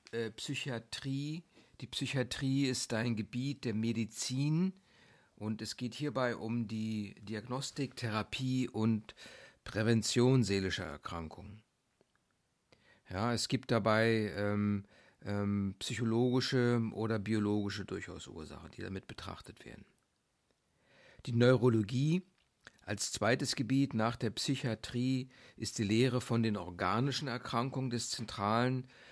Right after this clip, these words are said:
peripheren und vegetativen Nervensystems. Und, ähm, hier stehen die psychischen Erkrankungen nicht so sehr im Vordergrund.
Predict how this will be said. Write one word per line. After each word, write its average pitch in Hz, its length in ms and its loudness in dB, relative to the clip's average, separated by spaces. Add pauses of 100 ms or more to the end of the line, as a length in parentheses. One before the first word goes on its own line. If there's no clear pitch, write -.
(100)
peripheren 120 720 2
und 92 340 -6
vegetativen 120 720 -2
Nervensystems. 107 1120 -2 (800)
Und, 113 400 2 (160)
ähm, 107 500 2 (160)
hier 113 220 0
stehen 117 520 2 (140)
die 107 280 -4
psychischen 123 500 -2
Erkrankungen 101 640 -2
nicht 113 240 -2
so 95 100 -6
sehr 80 180 -6
im 73 120 -10
Vordergrund. - 640 -18